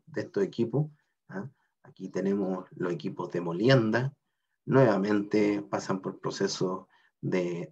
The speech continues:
de arnero, ¿ah? Eh, la envergadura de estos equipos de molienda son gigantescos, ¿ah? Eh, y,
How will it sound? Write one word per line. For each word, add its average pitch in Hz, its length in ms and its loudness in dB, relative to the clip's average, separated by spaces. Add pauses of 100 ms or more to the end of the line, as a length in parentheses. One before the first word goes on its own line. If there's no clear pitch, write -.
de 95 180 0
arnero, 113 640 4 (140)
¿ah? 98 260 -8 (580)
Eh, 85 420 -6 (440)
la 95 140 0
envergadura 92 880 4
de 104 120 4
estos 101 580 4 (260)
equipos 98 600 -2
de 104 100 2
molienda 110 640 2 (340)
son 95 440 -2 (360)
gigantescos, 127 920 2 (200)
¿ah? 90 240 -6 (100)
Eh, 87 300 -14 (1400)
y, 98 960 2